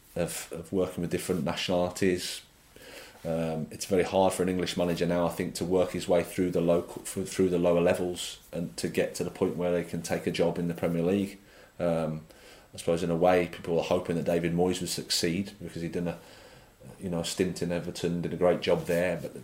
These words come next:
taking that next one onto the big Manchester United job. <clears throat> So, yeah, uh, but it's up to the English coaches to, to, to educate more, to, to, you know, to,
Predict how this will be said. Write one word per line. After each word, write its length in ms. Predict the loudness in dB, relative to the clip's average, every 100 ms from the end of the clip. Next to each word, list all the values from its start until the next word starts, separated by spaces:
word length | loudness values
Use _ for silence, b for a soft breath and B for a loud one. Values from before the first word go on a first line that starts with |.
| -16
taking 280 | -8 -6 -4
that 140 | -6
next 280 | -6 -8 -4
one 100 | -2
onto 340 | -2 -4 -6 -6
the 100 | -6
big 360 | 0 0 0 -10 b b b b b b -8
Manchester 340 | -6 -4 0
United 280 | 0 0 0
job. 300 | 4 4 2 -10 _ _ _ 8
<clears throat> 300 | 8 8 -2 -18 B B B B B B
So, 480 | -6 6 8 8 6 -4 -8
yeah, 280 | 6 8 8 2
uh, 240 | -6 -6 -4
but 400 | 0 2 0 -4 -14 _ _ -12
it's 140 | -2
up 100 | -2 2
to 80 |
the 60 | 4
English 200 | 4 4
coaches 400 | 8 8 6 -4
to, 240 | 2 2 2 -4
to, 200 | -2 -2
to 160 | 0 0
educate 420 | 0 2 2 2
more, 320 | 4 6 6 4
to, 380 | 0 0 0 -4 -14 _ -8
to, 400 | -2 0 -2 -6 -14 _ _ _ _ -20 -20 -20 -14
you 100 | -6
know, 100 | -4
to, 260 | -2 -4 -4